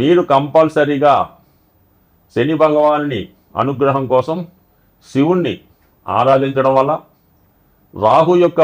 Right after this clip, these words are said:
ప్రభావం కొరకు అమ్మవారిని పూజించడం వల్ల, మరి శుక్రుడు యొక్క ఇంపార్టెంట్, శుక్రబలం ఉంటే అన్ని సౌకర్యాలు లభిస్తాయి. కాబట్టి లక్ష్మీ అమ్మవారిని లక్ష్మీ స్తోత్రం ద్వారా,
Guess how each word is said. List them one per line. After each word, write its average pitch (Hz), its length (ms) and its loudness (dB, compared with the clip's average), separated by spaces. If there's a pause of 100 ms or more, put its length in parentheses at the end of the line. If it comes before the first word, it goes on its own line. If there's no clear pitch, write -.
(120)
ప్రభావం 147 440 2 (100)
కొరకు 127 300 -2 (520)
అమ్మవారిని 143 520 0
పూజించడం 127 560 -2
వల్ల, 139 140 0 (1160)
మరి 143 200 2 (760)
శుక్రుడు 147 420 0
యొక్క 151 160 0 (380)
ఇంపార్టెంట్, 131 500 0 (260)
శుక్రబలం 151 600 0
ఉంటే 147 180 0 (300)
అన్ని 151 340 -4 (440)
సౌకర్యాలు 139 520 0
లభిస్తాయి. 127 440 -2
కాబట్టి 123 300 -4 (640)
లక్ష్మీ 147 320 -2 (120)
అమ్మవారిని 147 480 2 (480)
లక్ష్మీ 147 360 -4
స్తోత్రం 135 480 -2
ద్వారా, 139 220 2